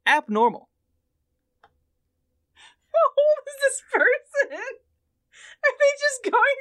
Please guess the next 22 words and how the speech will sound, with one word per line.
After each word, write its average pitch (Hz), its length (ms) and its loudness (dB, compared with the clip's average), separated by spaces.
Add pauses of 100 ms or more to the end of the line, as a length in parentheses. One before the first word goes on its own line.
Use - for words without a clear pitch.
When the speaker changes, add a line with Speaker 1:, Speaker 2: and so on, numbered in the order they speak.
Speaker 2:
through 523 340 -2
puberty? 440 560 0
<laughs> 719 640 0 (360)
Okay, 415 1200 -4 (120)
keep 311 380 -4
going. - 140 -4 (640)
Sorry. - 220 -10 (920)
Speaker 1:
"Please 359 300 0
direct 254 380 0
me 196 320 2 (380)
in 240 120 2
a 247 60 2
place 254 640 0 (480)
I 240 140 2
can 254 180 0
find 214 240 2
answers. 208 480 0 (680)
Please!" 427 560 2 (320)
Speaker 2:
Oh. 247 300 -16 (680)
Speaker 1:
"I 294 120 2
am 285 140 0
confused. 208 640 0